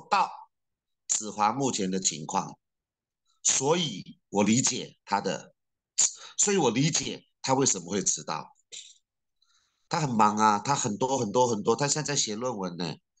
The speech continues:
是吗？那都，我都不说了啦，他忙得要死，工作一大堆。还有老师知道他是一个不迟到的孩子，他迟到一定有他的原因，所以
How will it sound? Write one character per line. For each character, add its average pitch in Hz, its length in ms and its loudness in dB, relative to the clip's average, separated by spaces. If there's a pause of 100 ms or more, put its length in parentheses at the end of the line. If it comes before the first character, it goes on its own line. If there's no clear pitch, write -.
(400)
是 - 120 2
吗？ 110 240 4
那 143 80 2
都， 143 160 0
我 117 100 2
都 131 140 0
不 147 80 0
说 131 220 -2
了 117 80 -4
啦， 92 260 -6
他 143 180 -2 (280)
忙 139 240 2
得 170 80 2
要 165 200 4
死， - 340 -2 (180)
工 156 140 0
作 156 200 2
一 123 60 -4
大 131 200 2
堆。 107 320 -2 (320)
还 160 300 4
有 175 500 4
老 120 140 6
师 170 160 2
知 160 160 -2
道 151 320 4 (320)
他 185 240 4
是 156 300 -2
一 139 100 -4
个 147 400 0 (140)
不 208 80 4
迟 143 200 -2
到 143 160 0
的 117 80 -4
孩 95 220 -4
子， 76 300 -6
他 156 180 0
迟 160 260 -2
到 135 320 0
一 135 120 0
定 143 220 0
有 104 140 4
他 104 200 -2
的 98 80 -8
原 95 260 0
因， 95 340 -2 (800)
所 - 180 0
以 156 60 -12